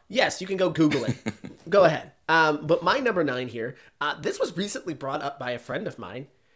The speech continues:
Speaker 1: who was like, "That show was really dang good."
Speaker 2: Mm.
Speaker 1: And I thought, "Y-, you know what? I really did enjoy that show, but it's been years since I've watched it. I'm gonna pull this bad boy back up," and I've been watching through some episodes, and man, it's so good.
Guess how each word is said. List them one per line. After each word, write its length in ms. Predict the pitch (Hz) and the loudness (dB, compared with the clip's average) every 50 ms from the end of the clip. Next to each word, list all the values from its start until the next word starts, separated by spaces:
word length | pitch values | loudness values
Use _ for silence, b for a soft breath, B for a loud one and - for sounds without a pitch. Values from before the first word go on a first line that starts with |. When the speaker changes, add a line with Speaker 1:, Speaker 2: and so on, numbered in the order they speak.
| _ _ _ _ | _ _ _ _
Speaker 1:
who 140 | - 160 | -4 -2
was 160 | 170 175 160 143 | -2 -2 -2 0
like, 360 | 143 143 143 139 139 - _ _ _ - | 0 0 0 0 -2 -8 _ _ _ -10
"That 300 | 127 - 254 508 - - | -2 0 0 0 0 -4
show 300 | - - 185 170 180 185 | -4 0 2 4 4 4
was 200 | 160 135 127 123 | 2 0 -2 -4
really 340 | 117 120 139 151 165 151 | -8 -8 -6 -4 -2 -2
dang 280 | 147 135 127 127 127 123 | -2 -2 -2 -2 -2 -4
good." 320 | 117 120 113 117 - - _ _ _ _ _ _ _ _ _ - | -6 -8 -8 -8 -10 -14 _ _ _ _ _ _ _ _ _ -4
Speaker 2:
Mm. 60 | 113 | -2
Speaker 1:
And 80 | 143 160 | 0 0
I 100 | 208 226 | 0 0
thought, 320 | - 269 247 233 - - - - | 0 0 -2 -2 -2 -6 -12 -6
"Y-, 160 | 143 196 214 - | -4 -4 -4 -2
you 60 | 175 | -4
know 80 | 226 359 | -4 -4
what? 140 | 381 381 | -6 -6
I 60 | - - | -10 -10
really 160 | 262 330 294 | -10 -10 -8
did 160 | 135 - 214 | -8 -8 -8
enjoy 180 | 240 185 151 131 | -6 -4 -2 -4
that 120 | - - | -4 -4
show, 140 | - 131 135 | -4 -4 -2
but 80 | 147 147 | -2 -4
it's 100 | 131 - | -6 -4
been 160 | 143 147 131 | -4 -4 -2
years 200 | 120 110 113 - | -4 -6 -8 -8
since 120 | 147 131 | -8 -8
I've 120 | 139 123 - | -8 -10 -8
watched 260 | - 117 117 - - | -8 -8 -8 -6 -6
it. 140 | 170 - - - | -8 -6 -6 -4
I'm 100 | 190 220 | 2 2
gonna 120 | 226 - | 2 2
pull 200 | - - 143 123 | 2 -2 -4 -4
this 140 | 123 117 - | -2 -4 -4
bad 220 | - 117 104 123 | -4 -6 -6 -4
boy 120 | 131 127 123 | -4 -4 -2
back 240 | 139 135 - - | -2 -4 -2 -4
up," 120 | 254 277 - | -6 -2 0
and 80 | 139 | 0
I've 60 | 135 131 | 0 0
been 160 | 135 120 - | 0 -4 -4
watching 320 | - 120 139 - 170 151 | -6 -6 -4 -4 -4 -4
through 140 | - 147 143 | -4 -4 -6
some 160 | 139 147 139 | -4 -6 -8
episodes, 400 | - - - - 135 139 147 151 | -8 -8 -2 0 2 2 2 2
and 140 | 151 143 B B B B B B B B - 508 508 | 0 0 B B B B B B B B 2 4 6
man, 160 | 330 254 208 170 | 8 8 8 8
it's 140 | 151 - | 6 6
so 160 | - 165 147 135 | 6 6 4 4
good. 260 | 127 120 110 - | 4 -2 -4 -4